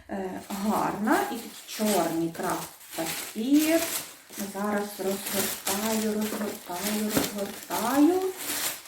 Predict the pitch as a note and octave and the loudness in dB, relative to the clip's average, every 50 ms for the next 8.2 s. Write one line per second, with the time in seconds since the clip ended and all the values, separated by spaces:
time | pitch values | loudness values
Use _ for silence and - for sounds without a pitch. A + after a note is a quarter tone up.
0 | - - G#3+ A3+ A#3 A#3+ A#3+ A#3 A3 G#3+ G#3 G3+ A3 A3+ A#3 A3+ A3 G#3+ G3 G3 | 0 4 8 8 8 10 10 10 10 10 8 6 6 6 8 8 8 8 6 4
1 | G3 G3 G#3 A#3 B3 B3+ A#3+ A3+ A3+ G#3+ G3+ - G#3 G3+ G3+ G3 F#3+ D#3+ - - | 2 0 2 2 2 2 2 4 2 2 2 0 0 0 2 2 2 0 -2 -4
2 | - - - G3+ G#3+ G#3 - - - - _ _ - F#3 F#3+ - G#3+ G#3 G#3 G3+ | -8 -4 -2 -2 -2 -2 -6 -12 -18 -20 _ _ -12 -10 -4 0 2 4 4 4
3 | G3+ G3 G3 G#3+ G3+ G3 F#3 F#3 F3+ F#3 G3 A3+ A#3 A#3 - - - - - - | 2 2 2 2 4 4 2 2 2 2 2 2 2 2 -2 -6 -10 -12 -8 0
4 | - D4 C#4+ B3 F#3+ E3+ E3+ F3+ F#3 F#3 G3 G3+ G#3 G#3 A3+ A3 A3 A3 G#3+ - | 4 6 6 6 6 2 2 4 4 4 4 4 2 2 0 0 0 0 -4 -6
5 | - A3 G#3 G#3 G3+ G3 G3+ G3 F#3+ - - - - _ - - F3+ F3 E3+ F3 | -6 -8 -6 -4 -4 -2 -2 -2 -4 -4 -6 -14 -20 _ -12 -8 -4 -4 -4 -4
6 | - G3 G#3 G#3+ A3 G#3+ - G3+ G3 - - G#3 G3+ G3+ G3+ F3+ E3+ E3+ E3+ - | 0 2 4 4 4 4 2 -2 -2 -2 0 0 0 2 2 2 0 0 -2 -4
7 | F#3+ F#3+ F#3+ - - - C4 C#4+ D4+ - - - - - - - F3 G#3+ B3 C4+ | -8 -8 -10 -10 -8 -4 0 0 0 -2 -4 -14 -20 -14 -8 -4 -2 0 0 2
8 | C4 C4 C4+ | 2 0 0